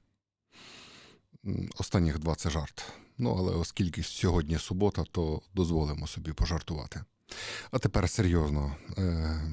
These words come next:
цими стадіями інколи треба пройтися.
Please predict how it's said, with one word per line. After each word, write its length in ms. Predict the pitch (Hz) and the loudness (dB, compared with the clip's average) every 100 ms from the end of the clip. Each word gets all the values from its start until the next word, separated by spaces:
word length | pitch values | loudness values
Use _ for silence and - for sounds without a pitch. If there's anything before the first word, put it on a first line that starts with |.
| 80 - | -6 0
цими 240 | 98 90 | 2 2
стадіями 540 | - 95 82 78 78 - | 2 0 2 2 2 2
інколи 600 | 95 85 87 80 80 80 | 0 0 -2 0 -2 -4
треба 280 | - 85 80 | -2 -2 -2
пройтися. 600 | - 85 - 131 - 139 | -4 -2 2 0 2 -2